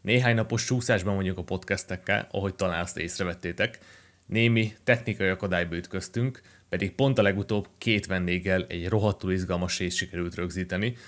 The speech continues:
amit remélhetőleg hamarosan láthattok majd. Viszont addig sem szerettünk volna titeket gondolkodásra késztető anyag nélkül hagyni, ezért az épp előbb esedékes edzői meetingünkbe kaphattok egy kis betekintést, ahol külön vezetett téma nélkül beszélgettünk néhány érdekes témáról,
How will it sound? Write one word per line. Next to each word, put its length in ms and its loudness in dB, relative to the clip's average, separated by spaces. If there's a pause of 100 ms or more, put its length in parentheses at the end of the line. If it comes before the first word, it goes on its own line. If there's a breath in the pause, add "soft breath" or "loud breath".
(160 loud breath)
amit 280 -6
remélhetőleg 720 0
hamarosan 480 -4
láthattok 540 -8
majd. 300 0 (160 soft breath)
Viszont 320 2
addig 240 8
sem 160 2
szerettünk 460 0
volna 180 0
titeket 480 -2
gondolkodásra 960 2 (320 soft breath)
késztető 680 0
anyag 320 0
nélkül 340 -2
hagyni, 400 0 (200 loud breath)
ezért 320 0
az 160 -4
épp 320 0
előbb 340 2
esedékes 640 -2
edzői 320 -2
meetingünkbe 540 -4
kaphattok 480 -8
egy 100 -6
kis 180 -12
betekintést, 760 -2
ahol 240 2
külön 480 4
vezetett 480 0
téma 220 -2
nélkül 440 2
beszélgettünk 580 -4
néhány 320 0
érdekes 460 -2
témáról, 580 -4